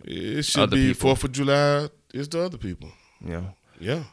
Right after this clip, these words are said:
Speaker 2: Me
Speaker 1: Um,
Speaker 2: personally,
Speaker 1: uh,
Speaker 2: I feel like we should have been about this in school, everything. Like, I should have
Speaker 1: Yeah,
Speaker 2: been,
Speaker 1: but see,
Speaker 2: I shouldn't
Speaker 1: nah,
Speaker 2: have been
Speaker 1: I s-,
Speaker 2: twenty-five years old when I found out what it was.
Speaker 1: Bro, I don't even think I've ever seen the words Juneteenth on C N N and M S N B C so much. Now I'm like, I don't know if this is some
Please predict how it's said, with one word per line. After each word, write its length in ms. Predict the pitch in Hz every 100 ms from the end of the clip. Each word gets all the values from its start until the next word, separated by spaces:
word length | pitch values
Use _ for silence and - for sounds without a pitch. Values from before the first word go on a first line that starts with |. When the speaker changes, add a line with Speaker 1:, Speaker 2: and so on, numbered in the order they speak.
| _
Speaker 2:
Me 120 | -
Speaker 1:
Um, 60 | 120
Speaker 2:
personally, 500 | 139 127 110 107 95
Speaker 1:
uh, 80 | 101
Speaker 2:
I 20 |
feel 120 | 117
like 120 | 107
we 80 | 107
should 140 | 104 104
have 100 | 90
been 220 | 104 104
about 220 | 98 92
this 160 | 95 95
in 100 | 92
school, 640 | - - 101 98 95 -
everything. 440 | 87 98 95 95 98
Like, 180 | 87 - -
I 60 | 98
should 140 | 101
have 80 | 92
Speaker 1:
Yeah, 20 |
Speaker 2:
been, 80 | -
Speaker 1:
but 60 | 92
see, 60 | 80
Speaker 2:
I 40 |
shouldn't 160 | 113 139
Speaker 1:
nah, 40 | 147
Speaker 2:
have 60 |
been 60 | 131
Speaker 1:
I 20 |
s-, 100 | 123
Speaker 2:
twenty-five 520 | - 123 113 117 110
years 140 | 107 104
old 100 | 110
when 80 | 104
I 40 |
found 300 | 104 107 101
out 100 | 98
what 100 | 98
it 40 | 95
was. 240 | 101 101
Speaker 1:
Bro, 100 | 120
I 120 | 113
don't 120 | 131
even 160 | 113 104
think 280 | - 113 -
I've 180 | 107 101
ever 180 | 107 104
seen 560 | 98 104 104 95 95 - _ -
the 100 | 92
words 320 | 101 104 90
Juneteenth 560 | 85 104 95 104 95 90 -
on 140 | 92
C 260 | - 101 92
N 100 | 92
N 220 | 90 90
and 80 | 73
M 160 | 95 90
S 160 | 85
N 100 | 87
B 100 | 82
C 160 | 85 85
so 180 | - 87
much. 600 | 95 - - - - - _ _ _ _ _ _ _ _ _ -
Now 220 | 107 104
I'm 120 | 98
like, 240 | 98 92 -
I 80 | 120
don't 160 | 131
know 180 | 123 120
if 80 | 107
this 180 | 117 113
is 100 | 101
some 400 | 107 98 90